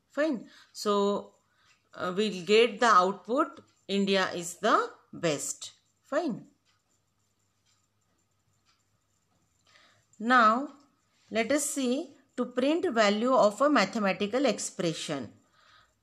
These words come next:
In first example, print ten plus four multiplied by three.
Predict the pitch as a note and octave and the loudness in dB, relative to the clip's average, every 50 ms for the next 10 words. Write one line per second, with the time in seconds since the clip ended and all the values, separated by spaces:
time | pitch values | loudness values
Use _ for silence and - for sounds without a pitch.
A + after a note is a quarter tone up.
0 | _ - G#3+ A3 A3 - D4 D#4+ D#4 - C4+ A#3 F#3+ F3+ F#3 G3+ F#3+ F#3 F3+ F3 | _ -12 -12 -10 0 2 2 2 2 2 0 -2 -2 0 0 2 2 2 0 -2
1 | - F3+ F#3 F#3+ F#3+ - _ - A#3+ B3 C4+ C#4+ D4+ D#4+ D#4+ - - _ _ _ | -4 -4 -4 -4 -6 -10 _ -2 0 0 2 2 0 0 -4 -6 -10 _ _ _
2 | _ _ _ - A#3 A#3+ B3+ C4+ C#4+ D4+ E4 E4 - - _ - G#3 G3 G3+ G3+ | _ _ _ -2 0 0 2 2 0 -2 -2 -4 -10 -16 _ -2 0 2 2 0
3 | - - - - - A#3+ B3+ B3 A3 G#3 G#3 G#3+ G#3 - - _ _ - G#3+ G#3+ | -2 -8 -10 -12 -6 -2 2 2 4 2 2 0 -4 -16 -20 _ _ -4 -2 0
4 | G#3+ G#3 A3+ A3+ A3 - G3+ G3 F#3 E3 - G#3 A#3+ D4 F4+ A4+ A4+ - _ _ | 0 0 -2 -8 -6 0 0 0 0 0 -2 0 0 0 0 -2 -4 -12 _ _
5 | _ _ - F#3 F#3 E3 C#3+ - - - | _ _ -10 -6 -4 -4 -4 -6 -10 -10